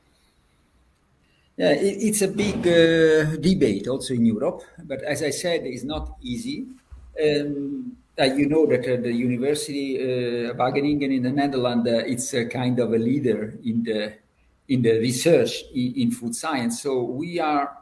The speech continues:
now performing a project that is called, uh, restructuring.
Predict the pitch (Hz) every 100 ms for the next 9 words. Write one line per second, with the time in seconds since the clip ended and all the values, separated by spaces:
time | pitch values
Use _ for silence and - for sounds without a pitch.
0 | _ _ _ _ _ _ _ _ 185 151
1 | 170 175 170 165 151 147 - 151 151 139
2 | 127 - 151 175 202 165 - - 143 131
3 | 127 - 120 131 - 131 127 - - 170
4 | 208 214